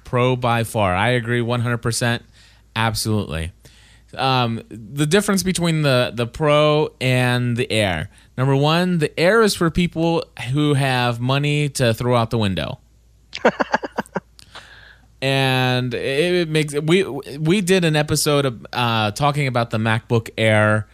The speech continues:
right after it was announced. And when it comes down to it, neither one of us, I think, like it at all. I, I, is there anything that you can think of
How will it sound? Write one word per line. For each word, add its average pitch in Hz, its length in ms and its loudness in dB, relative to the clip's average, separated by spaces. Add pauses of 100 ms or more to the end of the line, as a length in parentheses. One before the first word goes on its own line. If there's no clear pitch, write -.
(220)
right 135 480 0
after 127 500 0
it 113 160 -2
was 107 180 -2
announced. 104 520 -2 (100)
And 123 480 0 (380)
when 151 200 0
it 160 100 -4
comes 190 260 0
down 160 220 0
to 127 180 0
it, 120 260 -4 (240)
neither 147 440 0
one 131 180 2
of 113 80 0
us, 107 160 0
I 110 60 0
think, 101 240 -4
like 95 260 0
it 82 180 -4
at 101 140 -2
all. 85 380 0
I, 107 220 -6
I, - 60 -10 (120)
is 127 400 0
there 156 180 2
anything 156 360 0
that 147 100 -2
you 127 120 0
can 131 200 0
think 131 280 -2
of 127 360 2